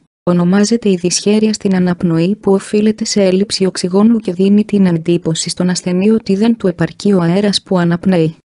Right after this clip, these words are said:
Αντιρροπιστικά ο αριθμός των αναπνοών ανά λεπτό είναι αυξημένος.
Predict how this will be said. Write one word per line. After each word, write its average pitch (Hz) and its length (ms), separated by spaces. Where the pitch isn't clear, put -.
Αντιρροπιστικά 180 880
ο 214 40
αριθμός 190 460
των 190 200
αναπνοών 180 560
ανά 180 280
λεπτό 226 420
είναι 240 220
αυξημένος. 185 840